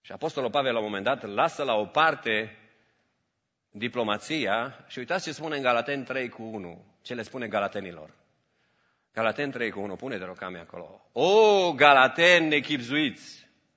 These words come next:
cine v-a fermecat pe voi înaintea ochilor cărora a fost zugrăvit Iisus Hristos ca răstignit?” Și îmi place traducerea în limba engleză. „O, foolish Galatians, who bewitched you?”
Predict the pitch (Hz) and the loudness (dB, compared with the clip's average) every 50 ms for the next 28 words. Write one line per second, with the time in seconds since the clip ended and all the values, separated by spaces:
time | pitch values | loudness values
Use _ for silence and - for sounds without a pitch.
0 | _ _ _ _ _ _ _ _ - - 196 254 269 277 247 196 190 175 - 190 | _ _ _ _ _ _ _ _ -6 -2 2 6 8 8 8 8 8 6 6 6
1 | 180 165 160 156 143 - 196 196 - 180 165 151 175 190 190 170 160 160 180 185 | 4 6 6 4 4 6 6 6 6 4 0 0 4 4 4 6 4 4 2 2
2 | - 160 156 165 180 - 180 165 160 156 147 - 165 160 151 147 143 139 135 - | 2 4 4 4 4 2 0 0 0 0 0 2 2 2 4 4 2 2 0 0
3 | 185 175 151 170 151 151 143 143 151 165 165 - - - _ _ _ _ _ _ | -2 -2 -2 -2 0 2 2 2 2 0 -4 -6 -10 -20 _ _ _ _ _ _
4 | _ - 147 147 - 185 175 - - 151 147 135 - 160 160 151 - - 143 135 | _ -4 -4 -2 -2 -4 -6 -4 -4 -4 -4 -2 -2 -2 -2 0 4 6 6 6
5 | 131 127 123 - 135 117 131 131 123 117 - 120 104 147 180 175 - 147 120 117 | 6 4 0 -4 -8 -8 -6 -4 -4 -4 -6 -6 -4 -2 -2 -2 -2 -4 -4 -4
6 | 123 135 147 - 151 135 127 120 120 131 131 113 110 107 107 101 107 110 101 92 | -4 -4 -4 -4 -4 -4 -4 -4 -4 -6 -4 -4 -4 -4 -4 -4 -4 -4 -4 -6
7 | 87 90 90 - - _ _ _ _ _ _ _ _ _ _ 135 165 220 233 220 | -6 -12 -16 -18 -20 _ _ _ _ _ _ _ _ _ _ 2 4 6 6 4
8 | - - - - 269 294 285 254 208 175 151 143 147 156 160 175 185 180 170 - | 4 0 -2 0 2 4 6 6 6 6 6 4 4 6 6 6 6 4 4 0
9 | - 156 127 104 92 - - - - _ _ - - - _ - 254 294 311 311 | -2 -4 -4 -4 -8 -12 -16 -20 -20 _ _ -20 -20 -8 _ 2 4 4 4 4
10 | 247 208 247 240 240 233 240 269 302 311 269 - - - - 262 262 254 254 233 | 2 4 4 4 6 6 6 6 6 6 4 2 -2 -4 -2 2 4 6 8 8
11 | 208 180 117 - - | 8 6 4 0 -4